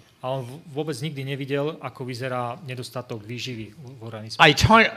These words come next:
Speaker 2: pointed to that little girl over
Speaker 1: Tak
Speaker 2: there.
Speaker 1: som ukázal, pou-, poukázal na jedno dievča tam ďalej.
Speaker 2: I said, "Tell me, how old do you think she is?"
Speaker 1: A povedz, pýtal som sa ho, "Povedz mi, koľko má rokov?"
Speaker 2: "Seven."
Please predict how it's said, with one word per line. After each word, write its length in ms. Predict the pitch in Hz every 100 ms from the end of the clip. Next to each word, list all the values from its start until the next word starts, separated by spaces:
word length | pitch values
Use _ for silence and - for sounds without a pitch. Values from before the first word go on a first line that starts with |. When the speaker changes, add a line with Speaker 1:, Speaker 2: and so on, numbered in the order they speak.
| -
Speaker 2:
pointed 340 | - 226 220 180
to 80 | 175
that 160 | 165 143
little 240 | 160 151
girl 260 | 135 131 120
over 160 | 117 107
Speaker 1:
Tak 200 | 104 135
Speaker 2:
there. 40 |
Speaker 1:
som 160 | 156 143
ukázal, 580 | 123 139 127 135 135 147 -
pou-, 180 | 131 135 -
poukázal 420 | 147 139 131 127
na 140 | 123 123
jedno 120 | 110
dievča 380 | 113 120 - 147
tam 160 | 135 113
ďalej. 340 | 117 160 165 -
Speaker 2:
I 160 | 139
said, 420 | 131 170 139 117 - _ _ _ _ _
"Tell 180 | - 202
me, 140 | 165
how 180 | 135 185
old 220 | 185 175
do 80 | 165
you 100 | 156
think 220 | - 170
she 160 | - 170
is?" 240 | 160 131 - 127
Speaker 1:
A 80 |
povedz, 320 | 131 143 143 135 165 120 127
pýtal 240 | 143 135
som 140 | 120 131
sa 180 | - 117
ho, 40 |
"Povedz 300 | 113 170 160
mi, 80 | 131
koľko 320 | 117 170 170
má 160 | 135 120
rokov?" 260 | 127 - 95 - _
Speaker 2:
"Seven." 400 | - 233 165